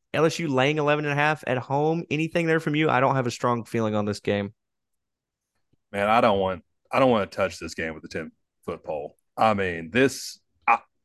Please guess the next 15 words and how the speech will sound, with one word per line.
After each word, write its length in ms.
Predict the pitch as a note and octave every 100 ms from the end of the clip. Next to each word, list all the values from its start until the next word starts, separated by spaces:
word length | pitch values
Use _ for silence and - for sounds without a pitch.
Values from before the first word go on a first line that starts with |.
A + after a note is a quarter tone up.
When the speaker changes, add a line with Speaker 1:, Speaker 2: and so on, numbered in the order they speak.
| -
Speaker 2:
that 220 | B2 D#3
eleven 320 | C3+ B2+ A2
and 60 | G#2+
a 80 | G2+
half 400 | G#2+ G2+ F#2 - -
is 220 | F#2 -
so 760 | - - G#2+ A2 A2+ A#2+ A#2 A2
Speaker 1:
Stinky. 260 | G2 C3 G2
Speaker 2:
hard 260 | G2 F2+ -
to 120 | G2+
look 320 | F#2 F2 F2
at. 160 | D2 C#2+ -
It's 160 | G2+
disgusting, 720 | - - A#2 G2 - E2 D#2 F2 - - _ _ -
um, 400 | G2+ F#2 F2